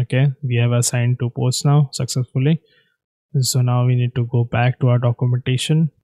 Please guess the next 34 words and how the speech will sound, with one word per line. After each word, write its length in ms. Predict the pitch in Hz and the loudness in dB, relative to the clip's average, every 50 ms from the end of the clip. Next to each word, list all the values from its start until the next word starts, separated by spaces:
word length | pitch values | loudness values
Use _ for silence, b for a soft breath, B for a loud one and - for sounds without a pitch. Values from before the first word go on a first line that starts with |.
| _ | _
Oh, 200 | - 139 127 120 | 0 0 2 4
we 100 | 120 131 | 4 6
need 160 | 143 147 143 | 6 4 4
to 100 | - 135 | 4 2
run 220 | 120 123 131 147 156 | 2 4 6 6 6
the 140 | 139 123 113 | 6 4 0
file 260 | - 120 113 107 110 | 0 -4 -4 -4 -4
before 320 | 117 123 117 - 127 120 | -6 -8 -8 -6 -6 -6
that. 240 | 120 117 120 - 143 - _ _ _ _ _ _ _ _ _ _ _ _ _ | -4 -4 -8 -8 -8 -12 _ _ _ _ _ _ _ _ _ _ _ _ _
So 140 | - - 220 | -16 -10 -4
in 140 | 170 131 123 | 0 2 2
order 260 | 117 117 117 117 117 | 2 2 2 0 -2
to, 280 | 117 - 120 117 117 120 117 | -2 -2 -2 0 0 0 0
you 60 | 117 | 0
know, 140 | 117 120 123 | 0 0 -2
get 280 | 123 123 117 117 - | -2 -4 -6 -6 -4
all 180 | 123 120 117 117 | -4 -4 -2 -2
the 160 | 117 117 113 - _ _ _ | -2 -4 -6 -6 _ _ _
things 520 | - 120 120 120 - - - - - - - | -4 -2 0 0 -2 -2 -6 -6 -6 -6 -4
done, 340 | 135 123 120 117 120 127 - - _ _ - - - - - - - _ _ | -4 -2 -2 -2 -2 -4 -8 -12 _ _ -20 -20 -20 -20 -20 -20 -20 _ _
so 300 | - - - 127 120 117 | -8 -4 -2 -2 0 0
we 100 | 117 117 | 0 -2
need 220 | 113 117 113 - | -2 -2 -2 -4
to 80 | 120 117 | -6 -4
go 240 | 120 - 117 117 | -2 -4 -4 -2
in 260 | 120 123 117 117 117 113 | -2 -2 -2 -2 -2 -2
this 240 | 117 117 - - | -2 -2 -2 -4
path. 400 | - - _ 139 135 131 120 117 - - - _ _ _ _ _ _ _ _ _ _ _ _ _ 113 - 117 - _ 156 | -6 -2 _ 2 2 2 2 0 -4 -8 -18 _ _ _ _ _ _ _ _ _ _ _ _ _ -16 -16 -16 -10 _ -8
Okay, 340 | 127 - - 127 123 131 131 - _ _ _ - _ _ _ _ | -8 -4 -2 -2 -2 -2 -2 -6 _ _ _ -20 _ _ _ _
so 320 | - - - 123 117 113 113 | -10 -6 -4 -2 -2 -2 -4
C 360 | - - - - 127 127 127 | -4 -4 -2 0 0 2 2
D 340 | 135 135 135 139 139 131 - _ _ _ _ _ _ - | 2 2 4 2 2 0 -2 _ _ _ _ _ _ -6
that 280 | 139 117 113 107 - - | -4 -4 -4 -6 -4 -4
path 340 | 120 120 120 123 123 117 | -2 0 0 0 -2 -4